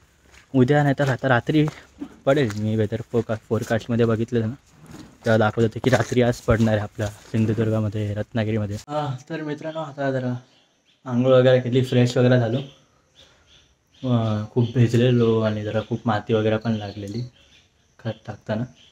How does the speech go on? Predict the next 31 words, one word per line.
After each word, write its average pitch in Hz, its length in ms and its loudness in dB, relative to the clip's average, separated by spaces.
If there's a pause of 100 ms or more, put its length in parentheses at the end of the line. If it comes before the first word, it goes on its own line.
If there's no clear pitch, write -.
(520)
काय 147 100 0
नाही, 123 140 4
ते 123 120 0
तर 127 60 0
सगळं 120 260 0
होतंच, - 560 -6 (260)
अंग 107 200 -8 (120)
खराब 110 240 -2
होतंच, 104 320 -14 (340)
खत - 220 -10
वगैरे 110 220 0
टाकताना 107 360 -6
माती 104 320 -6
वगैरे 101 240 -12
लागतेच. 104 340 -18 (920)
तर 160 120 4
या, 160 180 2 (220)
आज 131 220 2
मित्रांनो, 127 340 4
आज 123 260 4
आपला 123 380 0 (100)
पूर्ण 120 320 2 (680)
खताबद्दलचा 120 960 4
ब्लॉग 107 240 2
होता, 107 220 -2
झाडांना 104 640 -6 (240)
कसं 113 420 0
खत 113 140 -6 (100)
टाकायचं, 104 600 -4 (260)
कसं 117 240 -2
टाकलं 113 400 -6